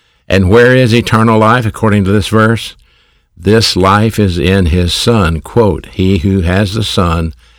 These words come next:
has life, and he who does not have the Son of God does not have life or eternal life."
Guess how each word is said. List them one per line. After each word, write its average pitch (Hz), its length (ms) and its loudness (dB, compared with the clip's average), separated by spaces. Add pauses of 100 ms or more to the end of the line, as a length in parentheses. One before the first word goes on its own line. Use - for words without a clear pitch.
(400)
has 82 360 -2
life, 98 500 -2 (300)
and 85 140 -4
he 90 200 0
who 85 160 0
does 78 240 -4
not 104 260 0
have 107 200 0
the 80 100 -4
Son 78 240 -4
of 73 140 -6
God 78 400 -6 (640)
does 85 240 -4
not 117 260 2
have 76 480 -2 (140)
life 76 400 -4
or 76 120 -10
eternal 80 420 -4
life." - 360 -6